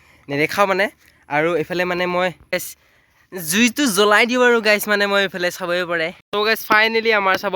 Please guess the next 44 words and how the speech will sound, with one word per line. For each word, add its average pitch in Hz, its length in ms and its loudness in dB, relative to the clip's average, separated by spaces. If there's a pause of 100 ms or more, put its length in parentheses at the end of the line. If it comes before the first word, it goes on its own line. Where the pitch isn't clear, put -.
পাৰে 190 180 0
জুই 165 320 -4
লাগি 156 320 0
গ'ল, 185 240 0
আৰু 143 200 0
মানে 156 160 0
ইয়াতে 147 200 -2
মানে 156 160 0
আটা 147 280 0
বেলা 156 180 0
হ'ব, 156 180 -2
তো 165 80 -4
আপোনালোকক 143 440 -2
দেখুৱাম, 143 260 -6
তো 147 100 -6
আপোনালোকে 139 320 -2
ভিডিঅ'টো 131 280 -2
সকলোৱে 131 300 -4 (300)
সম্পূৰ্ণভাৱে 143 540 2 (400)
চাই 123 200 2
থাকক। 113 340 -6 (120)
ফাইনেলি 247 360 -2
মানে 233 200 -2
আমাৰ 180 240 -4
মানে 196 280 -2 (120)
হ'ব 147 220 -6 (100)
আৰু 226 160 4
মানে 190 240 0
ৰুটি 160 320 -4
আৰু 170 160 -2
ঘুগুনি, 147 320 -8 (120)
আৰু 151 140 -2
মানে 156 220 -4
এইফালে 151 300 -4 (500)
আহিছিলোঁ 180 400 -2
মানে 208 200 2 (600)
মধুৰিআম 156 300 -2
খাবলৈ 208 260 -2
আহিছিলোঁ, 180 480 -2
আৰু 143 240 -2 (560)
আহিছিলোঁ 202 360 -6
মানে 226 120 0
মধুৰিআম 180 320 0
খাবলৈ, 190 220 -6